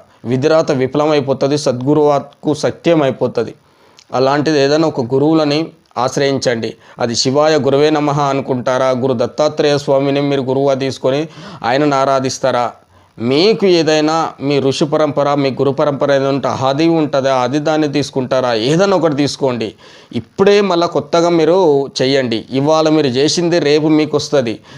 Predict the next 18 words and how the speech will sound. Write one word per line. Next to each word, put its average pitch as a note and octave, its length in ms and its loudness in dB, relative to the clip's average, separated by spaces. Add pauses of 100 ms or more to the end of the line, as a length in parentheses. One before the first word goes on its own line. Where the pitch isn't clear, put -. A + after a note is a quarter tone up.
(120)
నిన్న C3+ 260 2
మీరు D#3 240 4
చేసింది D#3 480 0
ఇవాళ D#3 360 2
మీరు D3+ 220 2
అనుభవిస్తున్నారు. C3 800 0 (440)
అందుకనే E3 460 2
మరీ D3 260 2
మరీ D3 220 0
చెప్తున్నా, B2 520 -4 (520)
రేపటి D3+ 480 2
కోసం D#3+ 360 0
ఇవాళ C#3+ 580 2 (380)
పునాదులు D#3+ 380 2
వేసుకోండి, A#2+ 720 -2
మంచిగా E3+ 580 0
ఆలోచించండి, C3+ 720 0
సమాజాన్ని E3+ 720 0